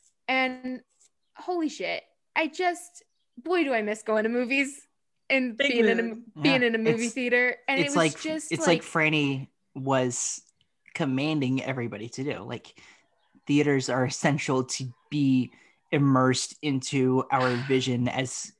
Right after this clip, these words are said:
Speaker 3: completely as possible.
Speaker 1: It was
Speaker 3: Um,
Speaker 1: just the most wonderful
Speaker 3: Yeah.
Speaker 1: experience.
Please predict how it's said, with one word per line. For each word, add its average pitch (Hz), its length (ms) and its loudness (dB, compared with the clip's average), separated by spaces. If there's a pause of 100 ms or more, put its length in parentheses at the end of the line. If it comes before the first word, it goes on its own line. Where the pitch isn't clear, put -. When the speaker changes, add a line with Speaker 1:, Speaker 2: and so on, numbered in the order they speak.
Speaker 3:
completely 135 640 -2
as - 120 -8
possible. 120 680 -6
Speaker 1:
It 285 180 -6
was 285 320 -8 (120)
Speaker 3:
Um, 131 360 0
Speaker 1:
just - 300 -16 (200)
the 254 160 -2
most 240 440 -4
wonderful 202 920 -8
Speaker 3:
Yeah. 202 40 -10
Speaker 1:
experience. 185 1160 -12